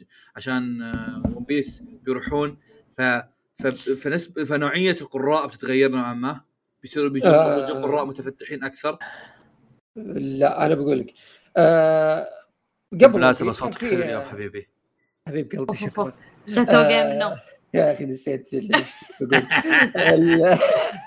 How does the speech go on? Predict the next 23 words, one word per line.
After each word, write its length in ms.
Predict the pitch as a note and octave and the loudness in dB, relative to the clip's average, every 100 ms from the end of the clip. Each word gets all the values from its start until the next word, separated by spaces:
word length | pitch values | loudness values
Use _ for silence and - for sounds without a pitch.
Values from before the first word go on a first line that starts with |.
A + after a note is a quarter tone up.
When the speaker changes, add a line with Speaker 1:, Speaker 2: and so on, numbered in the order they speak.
| A3 - - C3+ - | -6 -4 -2 -2 4
Speaker 2:
لا، 200 | - E3+ | 6 8
Speaker 1:
هذا 180 | F#3 F#3 | 8 6
Speaker 2:
أقول 80 | F#3 | 6
لك. 180 | - F#3 | 0 4
Speaker 1:
ضدي 300 | F#3 F3+ G3 | 6 8 8
في 100 | G#3 | 6
النقاش، 580 | F3+ G3 G3+ G#3 G3+ | 6 6 10 10 10
ألخم 340 | G3+ A3+ G#3 F#3 | 8 8 6 4
العدو، 300 | F3 G3 E3+ | 6 6 6
عرفت؟ 580 | D3+ E3 F3+ G3 - C#4 G#4 - - F3+ | 2 6 8 6 4 0 0 2 2 2
<laughs> 520 | - E3+ D3 - - | 0 -6 -6 -12 -2
كنت 240 | A#3 A3+ G3 | 2 2 2
بتقول 440 | G3 D3 E3+ C4+ | -2 2 4 6
إن 180 | A#3+ G#3 | 6 4
شونن 320 | G3+ A3 G#3+ | 4 4 6
جمب 180 | F3 G3+ | 8 8
ما 220 | E3+ G3 | 8 4
طاف 300 | F#3+ - D#3+ | 4 -2 -2
وإنه 140 | F3+ F3 | -2 2
ما 120 | F#3+ | 4
يعرفون 320 | G#3 G#3 G3 | 4 4 -2
يقيمون 320 | F#3 E3+ E3+ | -2 -2 0
المانجا. 240 | E3+ F3 | -2 -4